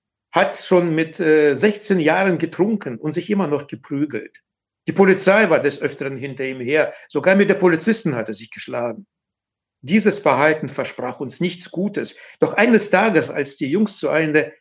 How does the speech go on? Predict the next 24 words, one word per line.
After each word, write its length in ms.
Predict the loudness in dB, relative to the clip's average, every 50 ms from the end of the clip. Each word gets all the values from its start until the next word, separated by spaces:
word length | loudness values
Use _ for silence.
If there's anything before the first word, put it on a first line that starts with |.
| _ _ _ -6
Expropriation 1040 | -6 -6 -6 -4 0 0 0 0 2 2 2 2 2 0 0 2 4 4 4 2 0
aufbrachen, 800 | -4 -6 -8 -8 -10 -6 -4 -2 -2 -2 -2 -4 -8 -10 -12 _ _
stand 600 | -14 -12 -6 -2 0 2 2 0 -2 -4 -8 0
Nestor 380 | 0 0 0 0 -2 -2 -2 0
da 220 | 2 2 2 2
und 160 | 2 0 -2
sagte, 460 | 0 0 0 0 0 -2 -4 -4 -4 _ _ _ _ -10
„Entweder 400 | -8 -6 0 2 4 4 4 4
ich 120 | 2 2
komme 180 | 2 0 2 2
mit 180 | 0 0 2
euch 440 | 4 4 4 4 2 0 -12 -16 _ -2
oder 220 | 0 2 2 4 4
er 140 | 4 2 2
schießt 340 | 2 0 -2 -2 -2 -2 -8
mich 160 | -8 -8 -4
hier 180 | 0 0 0
auf 120 | 0 -2 -4
der 100 | -6 -8
Stelle.“ 460 | -6 0 2 2 2 2 2 -4 -6 _ _ _ _ _ _ _ _ _ _ _ _
Sie 160 | -12 -6 -6 -2
nahmen 360 | 0 0 0 0 0 -2 -2
ihn 120 | -4 -4
mit. 320 | -4 -4 -6 -6 -8 -12